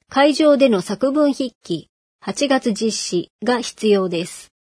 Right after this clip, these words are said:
詳しくは市公式ウェブサイトをご確認ください。受付場所、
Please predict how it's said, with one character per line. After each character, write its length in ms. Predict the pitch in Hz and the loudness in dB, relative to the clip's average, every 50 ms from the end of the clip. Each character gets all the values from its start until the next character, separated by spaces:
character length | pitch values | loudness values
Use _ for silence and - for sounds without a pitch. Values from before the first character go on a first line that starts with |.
| _ _ _ _ _ _ _ _ _ _ _ _ | _ _ _ _ _ _ _ _ _ _ _ _
詳 240 | - 269 277 294 302 | 2 6 6 6 6
し 120 | 294 - | 4 -2
く 120 | - - 208 | -2 0 0
は 220 | 185 170 165 156 - | 0 0 -2 -4 -8
市 320 | - - - 233 233 208 - | -12 -8 -4 -4 -4 -4 -2
公 180 | - 247 262 277 | 2 4 4 4
式 200 | 269 - - 247 | 2 0 -2 0
ウ 20 | |
ェ 100 | 220 202 | 0 2
ブ 120 | 196 247 262 | 2 0 0
サ 160 | - 320 320 | 2 2 2
イ 80 | 320 | 2
ト 160 | - - 220 202 | 4 2 2 2
を 40 | |
ご 140 | 185 - 180 | 2 -2 -4
確 220 | - 214 202 - 202 | -4 -4 -2 0 0
認 220 | 202 196 196 190 | 0 0 -2 -2
く 100 | - 190 | -4 -4
だ 120 | 190 190 | -4 -4
さ 220 | 190 - 208 185 180 | -6 -6 -6 -8 -8
い。 140 | 175 220 _ _ _ _ _ _ _ _ _ _ _ _ _ _ _ _ _ _ _ _ _ _ _ _ _ | -8 -10 _ _ _ _ _ _ _ _ _ _ _ _ _ _ _ _ _ _ _ _ _ _ _ _ _
受 220 | - 214 208 277 277 | -6 -2 0 0 0
付 240 | 269 - - 262 240 | 0 0 2 2 2
場 160 | 226 220 220 | 4 2 0
所、 360 | - - 208 185 175 - - | 0 0 0 0 0 -2 -8